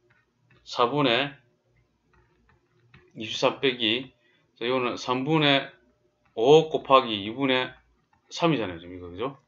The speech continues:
그래서 요걸 따로 일단 구해놓고 하셔도 쉬운데, 그냥 요거 네모로 움직인다 생각하시고,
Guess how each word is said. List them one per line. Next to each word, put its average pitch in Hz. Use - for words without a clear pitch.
그래서 175
요걸 196
따로 202
일단 165
구해놓고 175
하셔도 131
쉬운데, 117
그냥 113
요거 107
네모로 110
움직인다 117
생각하시고, 101